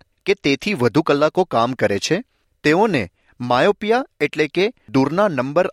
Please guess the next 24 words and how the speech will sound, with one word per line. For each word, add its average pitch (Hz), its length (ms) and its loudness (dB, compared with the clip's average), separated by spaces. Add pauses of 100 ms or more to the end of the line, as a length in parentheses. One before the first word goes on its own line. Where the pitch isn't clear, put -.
આવવાની 127 400 0
સંભાવના 113 600 -2 (200)
વધી 123 280 0
જાય 101 260 -2
છે. - 320 -10 (340)
નવા 127 520 0
સંશોધનમાં 170 840 0
જાણવા 131 360 0
મળ્યું 113 280 0
છે 160 260 -2 (380)
કે 156 60 -4
સમગ્ર 175 580 0 (100)
ઓસ્ટ્રેલિયામાં 131 680 0 (340)
સરેરાશ 156 600 0
બાળકો 120 460 0
ઘર 120 340 -2 (320)
અને 165 180 -2
શાળા 120 460 -2 (320)
એમ 170 180 -2
બંને 143 340 0
જગ્યાએ 127 600 0 (320)
સ્ક્રીન 196 420 -2
પર 208 240 0
દરરોજ 147 540 0